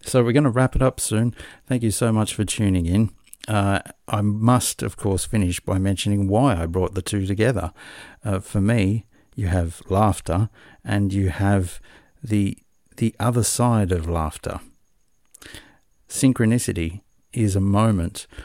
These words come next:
where you actually get to question whether you're right about something.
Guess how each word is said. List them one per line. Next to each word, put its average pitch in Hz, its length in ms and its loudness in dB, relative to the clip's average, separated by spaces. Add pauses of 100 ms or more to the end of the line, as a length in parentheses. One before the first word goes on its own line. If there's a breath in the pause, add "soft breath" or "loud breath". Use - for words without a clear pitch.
(120)
where 98 120 -2
you 95 120 2
actually - 360 -2
get 104 200 0
to 107 100 -4
question 90 680 -2 (140)
whether 101 200 0
you're 90 220 0
right 107 380 2
about 82 320 -4
something. 76 500 -4